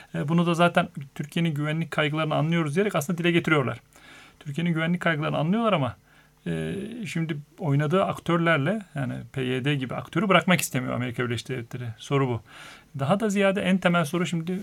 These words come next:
e, vatandaşlarımızın aklında şu oluyor. Türkiye ve Amerika Birleşik Devletleri, e, bir savaşa gider mi?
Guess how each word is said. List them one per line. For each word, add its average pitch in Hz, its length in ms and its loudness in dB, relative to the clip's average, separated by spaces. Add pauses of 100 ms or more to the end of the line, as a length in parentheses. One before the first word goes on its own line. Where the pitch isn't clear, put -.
(200)
e, 165 340 -6
vatandaşlarımızın 147 840 -2
aklında 156 340 0
şu 160 140 -2
oluyor. 143 280 0
Türkiye 165 380 -4
ve 165 60 -2
Amerika 156 340 0
Birleşik 147 260 -2
Devletleri, 143 460 0 (720)
e, 165 60 -4 (640)
bir 170 100 4
savaşa 147 420 0
gider 160 260 6
mi? 123 160 -2